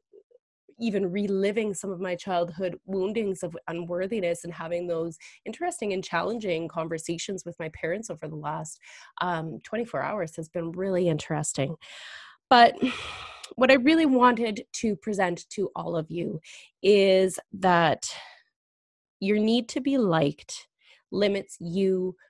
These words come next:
from your fullest potential. Now, as I said before, this stems from your core wo-, wound of unworthiness, where we need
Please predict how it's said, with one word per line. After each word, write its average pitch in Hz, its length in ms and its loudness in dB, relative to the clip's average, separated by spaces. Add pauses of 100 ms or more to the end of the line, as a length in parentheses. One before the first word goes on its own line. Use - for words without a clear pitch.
(220)
from 170 480 -2 (100)
your 180 200 -2
fullest 170 500 -2
potential. - 720 -2 (920)
Now, 202 140 2
as 202 180 4
I 233 80 2
said 220 200 -4
before, - 540 -2 (460)
this 220 240 6
stems 208 520 2
from 170 540 2 (180)
your 180 200 -2
core 190 400 2
wo-, 170 480 2
wound 196 380 2 (100)
of 175 120 -4 (100)
unworthiness, 160 1080 0 (460)
where 196 340 2
we 214 180 0
need 196 360 -2